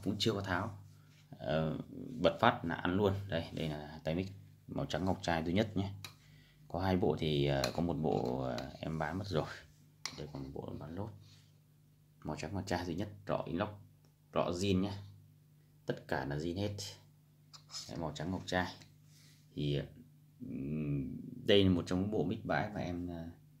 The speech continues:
đánh giá cao ở cái lô, lô mic này. Thì độ, độ nhạy nó còn rất là cao, tức là nó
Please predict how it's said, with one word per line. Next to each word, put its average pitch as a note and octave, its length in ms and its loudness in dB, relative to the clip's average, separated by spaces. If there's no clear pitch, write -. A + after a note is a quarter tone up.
đánh F2 120 -6
giá F2 160 -2
cao F#2 240 0
ở C#2+ 100 -4
cái D2+ 80 -2
lô, D#2+ 200 -4
lô D#2+ 140 -4
mic F#2+ 180 -4
này. - 160 -4
Thì - 100 -8
độ, D2 140 0
độ D2 160 2
nhạy C#2 200 2
nó - 120 -2
còn D2 120 -2
rất G2 80 -4
là G2 160 -2
cao, F2 280 0
tức G2 120 -4
là F2+ 120 0
nó D#2 160 -4